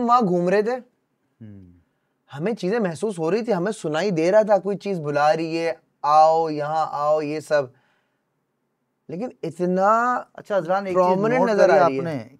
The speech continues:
Speaker 2: कि, आ, हम आहिस्ता आहिस्ता एपिसोड करते जा रहे हैं, करते
Speaker 1: हाँ।
Speaker 2: जा रहे हैं, तो काफ़ी चीज़ें
Speaker 1: खुल खुल के आ रही है।
Speaker 2: नुमाया नजर आ रही है।
Speaker 1: अ, रैंडम वीडियो सिक्स टू फ़ोर ने लिखा है, "टेन फिफ्टी थ्री के बाद गौर से देखोगे तो feel, you will feel something running around them।" मतलब,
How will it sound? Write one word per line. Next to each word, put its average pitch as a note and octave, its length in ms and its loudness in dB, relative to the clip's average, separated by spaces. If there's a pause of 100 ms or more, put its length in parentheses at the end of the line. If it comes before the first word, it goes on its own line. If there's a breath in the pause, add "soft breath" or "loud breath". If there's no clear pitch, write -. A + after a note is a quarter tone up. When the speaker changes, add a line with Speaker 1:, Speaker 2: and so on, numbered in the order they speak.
Speaker 2:
कि, D#3 140 -10 (120)
आ, B2+ 180 -6
हम C3+ 420 -10 (160)
आहिस्ता A#2 380 -6
आहिस्ता B2+ 320 -6
एपिसोड B2 460 -12
करते A#2 360 -14
जा G#2+ 160 -12
रहे A2+ 120 -12
हैं, A#2+ 80 -18
करते C3+ 160 -10
Speaker 1:
हाँ। C3 160 -6
Speaker 2:
जा A2 160 -10
रहे C3 100 -12
हैं, D3+ 80 -16
तो E3+ 200 -12 (260)
काफ़ी C3 360 -12
चीज़ें F#3 560 -12 (420)
Speaker 1:
खुल A#3 220 0
खुल B3+ 180 0
के B3+ 60 4
आ A3 140 8
रही G3 100 6
है। F3+ 60 0
Speaker 2:
नुमाया B2 140 -2
नजर G#2 160 -12
आ - 20 -10
रही B2 60 -8
है। - 120 -12
Speaker 1:
अ, F3+ 720 0
रैंडम F#3+ 600 0
वीडियो G#3+ 360 2
सिक्स A3 260 -6
टू A3 120 -4
फ़ोर G#3 260 2
ने G#3 140 -2
लिखा F#3+ 340 2
है, G#3 460 6
"टेन G3 380 0
फिफ्टी G3+ 320 -6
थ्री G3 240 -2
के G#3+ 100 2
बाद F3+ 240 4
गौर E3+ 340 0
से G#3+ 140 0
देखोगे F#3 380 0
तो G#3 100 -2
feel, F#3 560 -6
you F3+ 120 2
will G3 200 0
feel F#3 300 -8
something F3 420 -6
running E3+ 360 -6
around D#3 180 2
them।" D#3+ 180 -6
मतलब, F3 380 -2